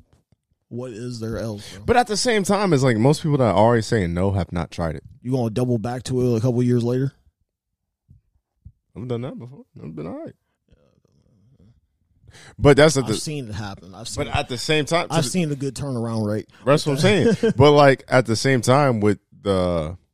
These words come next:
Speaker 2: the friendship, right?
Speaker 1: <sighs>
Speaker 2: It's like
Speaker 1: <sighs>
Speaker 2: a lot of people don't try it.
Speaker 1: What, to double back?
Speaker 2: Yeah. 'Cause the only, the only reason I've, uh,
Speaker 1: 'Cause what else changes, bro?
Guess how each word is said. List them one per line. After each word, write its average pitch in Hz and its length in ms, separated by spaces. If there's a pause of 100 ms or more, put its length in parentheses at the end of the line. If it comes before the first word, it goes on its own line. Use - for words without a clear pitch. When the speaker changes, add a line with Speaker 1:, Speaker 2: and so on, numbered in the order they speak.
(540)
Speaker 2:
the 95 100
friendship, 127 560
right? 90 200 (440)
Speaker 1:
<sighs> - 340
Speaker 2:
It's 120 320
like 95 340 (600)
Speaker 1:
<sighs> 120 640
Speaker 2:
a 92 80
lot 113 220
of 135 80
people 113 220
don't 98 240
try 65 240
it. - 120 (1600)
Speaker 1:
What, 123 160
to 98 60
double 113 260
back? 131 240 (200)
Speaker 2:
Yeah. 90 280 (1600)
'Cause 135 120
the 160 80
only, 220 160
the - 140
only 214 200
reason 190 300
I've, 147 360
uh, 123 320
Speaker 1:
'Cause 185 160
what 190 200
else 226 240
changes, 233 400
bro? 214 260